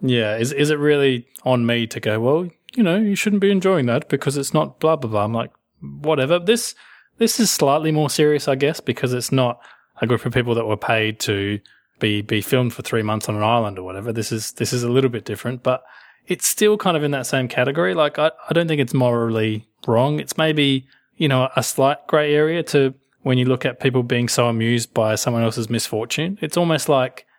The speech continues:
I don't know, it's, it's weird. It's not quite to the level that someone's dead on the street and there's a whole group of people around them going, "Ooh, oh, there's someone dead. Oh, that's interesting." And then they start, like, a half an hour conversation while the dead person's still there. Like, it's not at that level, but it's, yeah, it's, it's somewhere on that spectrum.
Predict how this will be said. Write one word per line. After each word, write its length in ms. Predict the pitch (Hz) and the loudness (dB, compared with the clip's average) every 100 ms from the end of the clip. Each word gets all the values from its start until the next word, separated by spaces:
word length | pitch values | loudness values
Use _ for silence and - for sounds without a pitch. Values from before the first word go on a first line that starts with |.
| _ | _
I 140 | - 156 | -4 -2
don't 120 | 160 | 0
know, 120 | 151 | 0
it's, 120 | 127 - | -2 -4
it's 180 | 147 165 | -4 0
weird. 240 | 160 143 | 0 0
It's 100 | 143 | 0
not 140 | 202 | 0
quite 180 | - 185 | 0 0
to 80 | 175 | 0
the 120 | 170 | 2
level 240 | 160 151 147 | 4 4 0
that 140 | 143 | 0
someone's 280 | - 147 131 | 0 0 2
dead 200 | 139 135 | 2 2
on 100 | 127 | 0
the 80 | 120 | -2
street 260 | - 131 117 | 2 2 2
and 80 | |
there's 120 | 120 120 | -4 -2
a 60 | |
whole 100 | 120 | -2
group 220 | 117 117 | 0 0
of 100 | 113 | -2
people 180 | 123 120 | -4 -2
around 180 | 117 117 | 0 0
them 100 | 117 | -2
going, 280 | 123 123 151 | -2 0 2
"Ooh, 300 | 240 123 92 _ - | 2 0 -6 _ -4
oh, 140 | 240 127 | -2 0
there's 160 | 127 | -2
someone 260 | - 156 151 | -2 0 0
dead. 160 | 196 127 | 0 0
Oh, 80 | |
that's 240 | 165 165 - | 0 -2 -2
interesting." 440 | 113 107 - 123 | -4 -4 -2 -2
And 80 | 120 | 0
then 80 | 117 | 0
they 120 | 113 | -2
start, 300 | - 117 117 | 0 0 0
like, 160 | 113 - | -2 0
a 80 | |
half 200 | 113 113 | 0 0
an 60 | 127 | 0
hour 120 | 113 | -2
conversation 640 | - 117 104 117 - 117 - - - _ - | -2 -4 0 -2 0 -4 -6 -14 -20 _ 0
while 220 | 127 120 | 2 2
the 100 | 113 | 0
dead 180 | 113 - | -2 2
person's 320 | 123 - 117 | 0 0 -2
still 220 | 135 120 | 0 2
there. 180 | 143 117 | 2 0
Like, 160 | 107 | 0
it's 160 | 151 - | 0 0
not 260 | 156 135 - - _ _ - | 0 -2 -10 -20 _ _ -6
at 180 | - - | -4 0
that 180 | 139 131 | 0 2
level, 260 | 139 175 | 0 0
but 140 | 175 165 | 0 0
it's, 440 | 160 - - - _ | -2 -4 -4 -8 _
yeah, 380 | 139 120 107 104 | 0 2 0 -4
it's, 200 | 160 165 | -8 -4
it's 160 | 180 175 | -4 0
somewhere 260 | 170 208 160 | 0 2 2
on 100 | 127 | 0
that 140 | 123 | -4
spectrum. 440 | - 143 - 110 | -4 -4 -4 -10